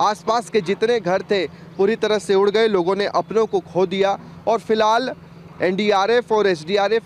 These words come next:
की टीम्स लगातार लगी हुई है, मलबा हटाया जा रहा है। मगर सबसे बड़ी बात कि आखिरकार जिम्मेदार कौन? हादसा हो चुका है, मौतें हो चुकी हैं, मुआवजे का ऐलान हो चुका है,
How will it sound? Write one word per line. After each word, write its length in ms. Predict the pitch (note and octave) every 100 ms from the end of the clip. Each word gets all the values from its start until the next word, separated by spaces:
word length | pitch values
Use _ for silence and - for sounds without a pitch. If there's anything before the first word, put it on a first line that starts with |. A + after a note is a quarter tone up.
| -
की 80 |
टीम्स 420 | G3 G3+ G#3+ E3+ - - - - - -
लगातार 520 | D#3+ A3 B3+ - A3+
लगी 260 | A3 F#3 G3+
हुई 300 | G3+ F3+ E3+
है, 200 | E3 F3+ - - -
मलबा 340 | F3+ G#3 B3
हटाया 420 | G#3+ F#3 F#3+ F#3 F3
जा 180 | F3
रहा 280 | D3+ D3+ D3+
है। 180 | D#3 D#3+ -
मगर 220 | G3 F#3 F#3
सबसे 500 | - G3 - A#3+ A3+
बड़ी 340 | D#3+ F3 G#3
बात 320 | E3 E3+ F#3+ G3 - - -
कि 100 | G3
आखिरकार 800 | F#3+ E3 - G3+ - F#3+ G3 G3 - - -
जिम्मेदार 600 | A#2 D#3 F3+ G#3 A3 A3+
कौन? 260 | - D3 - - - - - -
हादसा 380 | D#3+ G#3+ - A#3+
हो 180 | G3 G3+
चुका 340 | A3 G#3+ G#3
है, 200 | G3+ G3+ - - -
मौतें 320 | D3 F#3+ A3
हो 140 | G3 F3+
चुकी 320 | F#3 F3 F#3+
हैं, 120 | G#3+
मुआवजे 460 | F#3+ E3+ E3 E3 G3
का 180 | G3 -
ऐलान 340 | D3+ F3 G#3+
हो 100 | G3
चुका 280 | F3 C#3+ C3+
है, 200 | B2+ C3+